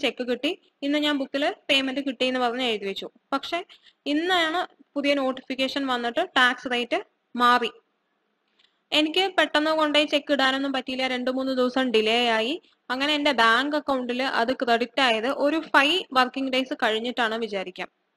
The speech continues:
അല്ലെങ്കിൽ ഫോർ വർക്കിംഗ് ഡേയ്സ് കഴിഞ്ഞിട്ട്. ഫോർ വർക്കിംഗ് ഡേയ്സ് കഴിഞ്ഞിട്ടാണ് എന്റെ ബാങ്ക് അക്കൗണ്ടിൽ ക്രെഡിറ്റ് ആയതെങ്കിൽ date of receipt of payment എന്ന് പറയുന്നത്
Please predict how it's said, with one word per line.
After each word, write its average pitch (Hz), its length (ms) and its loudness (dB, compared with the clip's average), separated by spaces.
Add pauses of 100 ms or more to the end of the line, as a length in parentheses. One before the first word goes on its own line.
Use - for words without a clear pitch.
(520)
അല്ലെങ്കിൽ 277 280 2 (100)
ഫോർ 320 220 10 (120)
വർക്കിംഗ് 285 320 -2
ഡേയ്സ് 262 280 -4
കഴിഞ്ഞിട്ട്. 185 340 -10 (280)
ഫോർ 294 300 4
വർക്കിംഗ് 285 340 -2
ഡേയ്സ് 269 300 0
കഴിഞ്ഞിട്ടാണ് 254 580 0 (460)
എന്റെ 262 260 2
ബാങ്ക് 240 300 4
അക്കൗണ്ടിൽ 247 340 -2 (220)
ക്രെഡിറ്റ് 240 480 2
ആയതെങ്കിൽ 220 600 0 (1400)
date 254 280 2
of 330 160 0
receipt 254 380 -2
of 277 60 -2 (120)
payment 240 360 -2
എന്ന് 240 200 -6
പറയുന്നത് 202 460 -6